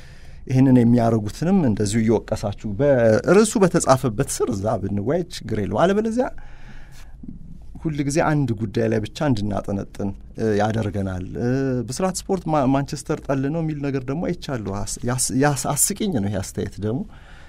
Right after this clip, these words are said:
ሰባት ለዜሮ ማንቸስተር ዩናይትድ ተሸነፈ ብለህ በዛ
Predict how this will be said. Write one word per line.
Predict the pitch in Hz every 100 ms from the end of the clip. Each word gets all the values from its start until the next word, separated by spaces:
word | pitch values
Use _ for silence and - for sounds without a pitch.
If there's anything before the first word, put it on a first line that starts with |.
| - - - -
ሰባት | 151 175 175
ለዜሮ | 170 165 170 165 156
ማንቸስተር | 143 147 139 - 147
ዩናይትድ | 151 147 131
ተሸነፈ | - 131 139 127 117 113 110 104 104 - - - -
ብለህ | 101 113 113 101 107
በዛ | 101 110